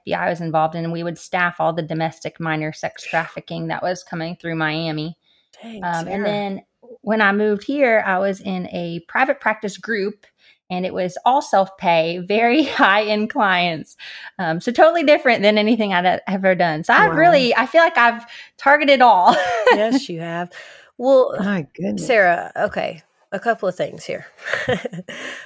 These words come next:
Speaker 2: First of all, just let me ask you, what did you love about these jobs? And then I wanna ask you a follow-up.
Speaker 1: One of the things I loved is, one, I like,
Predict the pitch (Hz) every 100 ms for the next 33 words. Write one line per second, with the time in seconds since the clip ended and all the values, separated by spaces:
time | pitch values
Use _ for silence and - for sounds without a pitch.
0 | _ - 285 226 220 196 185 - 190 202
1 | 214 240 233 208 185 - 175 170 185 254
2 | 302 240 240 185 196 185 180 165 156 160
3 | 151 151 151 151 165 180 190 180 175 160
4 | 160 156 143 143 151 - - _ _ _
5 | _ _ _ 233 247 277 381 381 269 247
6 | 233 190 185 180 175 170 160 - 170 170
7 | 165 - - - - _ _ - 202 208
8 | 185 196 214 247